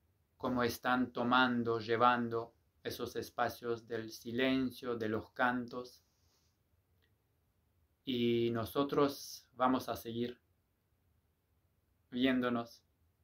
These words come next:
prácticamente todos los días para elevar, elevar nuestra conciencia, elevar nuestras vibraciones, cambiar ciertos viejos hábitos,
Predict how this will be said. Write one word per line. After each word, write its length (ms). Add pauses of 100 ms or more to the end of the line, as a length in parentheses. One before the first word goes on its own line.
(760)
prácticamente 800
todos 340
los 220
días 360 (880)
para 440 (400)
elevar, 560 (260)
elevar 440
nuestra 460
conciencia, 1040
elevar 360
nuestras 460
vibraciones, 880 (1900)
cambiar 600 (140)
ciertos 640
viejos 400
hábitos, 640